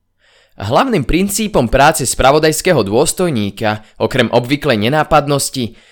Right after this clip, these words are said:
analytického myslenia a odvahy, je trpezlivosť. V tomto remesle ostražitosť nikdy nemá voľno, dokonca ani náhradné.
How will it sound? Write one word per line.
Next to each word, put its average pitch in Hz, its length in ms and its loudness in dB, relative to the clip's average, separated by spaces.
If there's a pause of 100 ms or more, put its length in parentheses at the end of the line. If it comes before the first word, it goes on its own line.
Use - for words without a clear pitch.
(160)
analytického 185 880 0
myslenia 160 560 -2
a - 80 -16
odvahy, 123 760 -2
je 117 480 -4 (320)
trpezlivosť. 87 880 -6 (920)
V - 160 -18
tomto 202 320 2
remesle 170 560 2
ostražitosť 135 880 -2
nikdy 151 480 0
nemá 117 200 0
voľno, 120 560 -2 (240)
dokonca 165 600 -2
ani 117 160 0
náhradné. 92 840 -4